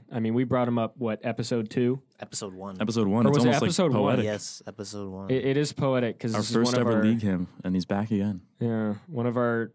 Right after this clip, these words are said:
Speaker 1: final ones before Selection Sunday, before madness ensues, and we have to, I, I guess our coverage will probably switch up quite a, quite a large amount over the next, like, two weeks or so. But,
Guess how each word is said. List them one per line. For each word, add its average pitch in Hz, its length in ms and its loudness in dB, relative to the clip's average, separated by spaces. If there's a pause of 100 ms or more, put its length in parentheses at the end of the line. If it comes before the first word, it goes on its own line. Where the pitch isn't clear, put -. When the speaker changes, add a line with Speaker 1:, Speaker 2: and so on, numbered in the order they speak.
(100)
Speaker 1:
final 135 360 0
ones 131 180 0
before 123 300 -2
Selection 131 420 -2
Sunday, 127 280 0
before 127 280 0
madness 135 420 0
ensues, 131 540 -2
and 120 100 -2
we 117 120 0
have 120 220 -2
to, 113 260 -2 (840)
I, 117 260 -2
I 117 40 -2
guess 123 220 -4
our 110 80 -2
coverage 110 520 -4 (380)
will 151 240 0
probably 127 320 0
switch 123 340 -4
up 117 160 -2
quite 120 280 -2
a, 110 80 -4 (100)
quite 180 240 -2
a 123 60 0
large 117 320 -2
amount 107 340 -4
over 104 440 -6 (720)
the 107 80 -4
next, 101 240 -6
like, 92 160 -10
two 101 180 -6
weeks 95 260 -8
or 98 60 -6
so. 95 360 -8 (520)
But, 104 400 -4